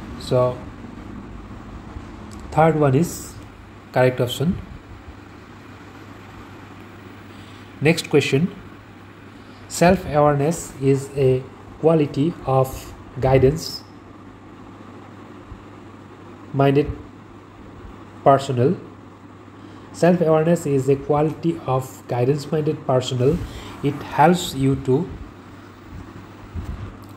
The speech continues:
here the correct option is second one, identify your strengths and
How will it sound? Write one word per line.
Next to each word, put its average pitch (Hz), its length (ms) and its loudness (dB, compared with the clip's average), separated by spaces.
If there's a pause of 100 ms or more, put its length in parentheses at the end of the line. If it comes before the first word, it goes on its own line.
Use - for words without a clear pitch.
here 147 160 6
the 151 120 4
correct 160 300 2
option 160 240 -2
is 165 160 0
second 156 500 0
one, 123 220 2 (760)
identify 165 500 4
your 147 280 4
strengths 143 640 -4
and 131 380 0